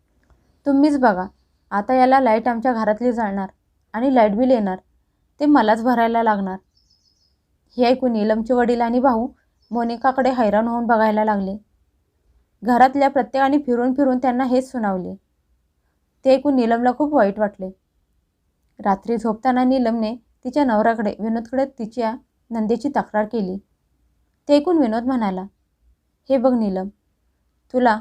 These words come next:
मोनिका बोललेली चुकीचं का वाटत आहे? ती बरोबरच बोलत आहे. जर तुझे वडील ओव्हन घेऊन येणारच होते, तर चांगल्या ब्रँडचा तरी घेऊन यायचा होता ना." ते ऐकून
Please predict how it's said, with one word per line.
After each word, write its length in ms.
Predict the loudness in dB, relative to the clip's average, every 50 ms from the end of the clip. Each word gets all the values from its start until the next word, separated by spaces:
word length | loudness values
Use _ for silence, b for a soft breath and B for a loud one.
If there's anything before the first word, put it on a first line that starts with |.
| -4
मोनिका 420 | -4 -2 -2 -2 -2 -2 0 -2 0
बोललेली 420 | 2 2 2 2 2 2 0 0
चुकीचं 360 | -2 -4 -8 -10 -10 -10 -10 -6
का 160 | -2 0 2
वाटत 320 | 2 2 2 0 -4 -4
आहे? 220 | -4 -4 -4 -6 -8 -10 _ _ _ _ _ _ _
ती 60 | -4 -2
बरोबरच 520 | 0 0 0 0 0 2 2 2 0 0
बोलत 320 | 0 0 0 0 0 -2 -2
आहे. 200 | -4 -4 -6 -8 -12 _ _ _ _ _ _ _ _ _ _ _ -14
जर 240 | -8 -4 -4 -4 -4 -6 _ _ _ _ _ _ -10
तुझे 160 | -2 0 2
वडील 280 | 2 4 2 4 4 4
ओव्हन 280 | 4 4 2 0 0
घेऊन 300 | 0 0 0 0 -2 -4
येणारच 380 | -4 -4 -2 -2 -2 -2 -4 -6 -8
होते, 260 | -8 -8 -8 -10 -10 -10 -14 _ _ _ _ _ _ _ _ -2
तर 160 | -2 -2 -2 -2
चांगल्या 360 | -4 -4 -2 0 2 2 2
ब्रँडचा 340 | 2 2 0 0 -2 -2 0
तरी 120 | 0 0 2
घेऊन 220 | 0 0 0 0
यायचा 240 | 0 -2 -2 -2 -4
होता 220 | -4 -4 -4 -6
ना." 160 | -4 -4 -4 -6 -8 _ _ _ _ _ _ _ _ _ _ _ _ _ _ _ _ _ _ _ _ _ _ _ _ _ _ _ _
ते 60 | 2
ऐकून 360 | 2 2 2 2 2 2 2